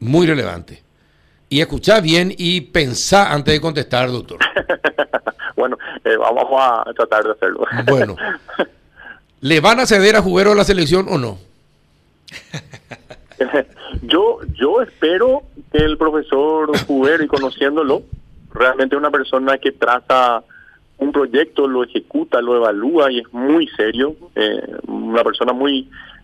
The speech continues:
Speaker 2: muy correcta. Yo entiendo que su línea será culminar el compromiso con, con Guaraní y no, realmente de una apreciación personal no creo que él, eh, lo deje, deje un, un proyecto en ejecución como este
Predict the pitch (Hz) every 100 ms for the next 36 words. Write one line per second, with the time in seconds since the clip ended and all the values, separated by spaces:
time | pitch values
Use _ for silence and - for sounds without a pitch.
0 | - 185 196 175 175 226 - 214 302 185
1 | 185 202 202 - 143 160 180 143 131 139
2 | - 151 143 135 110 113 135 156 139 131
3 | 117 131 127 123 117 110 123 123 117 113
4 | 117 123 120 113 185 - _ _ _ -
5 | _ _ _ 127 123 117 113 135 156 -
6 | - 104 113 202 156 135 156 175 151 139
7 | 160 160 143 135 147 151 139 143 165 156
8 | - 120 131 127 117 117 110 - _ _
9 | _ _ - 113 107 107 - - _ 113
10 | 117 117 113 127 202 269 - 113 117 127
11 | 120 120 113 110 - - _ - 127 131
12 | 120 113 143 131 123 127 127 135 - -
13 | 262 294 294 262 -